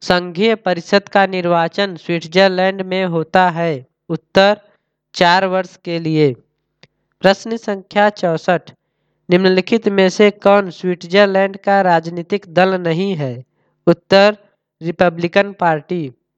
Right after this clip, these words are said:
प्रश्न संख्या पैंसठ, निम्नलिखित में से किस देश में कैबिनेट व्यवस्था वाली सरकार है? उत्तर, यूके। प्रश्न संख्या छाछठ,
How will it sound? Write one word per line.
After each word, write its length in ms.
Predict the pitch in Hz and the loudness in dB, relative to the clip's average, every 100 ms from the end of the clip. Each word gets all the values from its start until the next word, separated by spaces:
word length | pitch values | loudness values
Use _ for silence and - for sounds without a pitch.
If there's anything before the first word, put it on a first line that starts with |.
| _ _ | _ _
प्रश्न 380 | 175 208 - 220 | 0 0 -2 -10
संख्या 480 | - 175 170 202 202 | -8 -10 -6 -2 0
पैंसठ, 580 | 196 160 156 180 165 - _ _ _ _ _ _ _ _ - | 0 -4 -2 -2 -4 -6 _ _ _ _ _ _ _ _ -2
निम्नलिखित 640 | 165 185 180 180 175 226 220 | 0 2 0 0 -2 -2 -2
में 200 | 185 180 | -4 -2
से 200 | 180 202 | -2 -4
किस 320 | 202 214 202 | -4 -6 -6
देश 360 | 160 185 185 185 | 0 0 0 -4
में 200 | 190 196 | -4 -4
कैबिनेट 640 | - 180 170 180 196 180 | 0 0 0 -2 -4 -2
व्यवस्था 540 | 165 175 170 - 190 | 2 2 2 0 2
वाली 380 | 180 170 165 185 | 2 0 -2 -6
सरकार 560 | 185 175 160 175 170 175 | -6 -8 -4 0 2 2
है? 400 | 147 151 139 117 _ _ _ _ _ - | -2 -6 -6 -12 _ _ _ _ _ -2
उत्तर, 520 | 165 _ 190 202 208 _ _ _ - | -2 _ 2 2 0 _ _ _ -10
यूके। 640 | 160 170 151 185 185 135 123 _ _ _ _ _ _ _ - | -4 -2 0 2 4 2 -4 _ _ _ _ _ _ _ -2
प्रश्न 380 | 175 208 226 220 | 2 2 -2 -10
संख्या 540 | - 190 180 - 196 | -8 -10 -6 -2 -2
छाछठ, 640 | 196 - 156 - 180 165 | -2 -4 -4 -4 -6 -6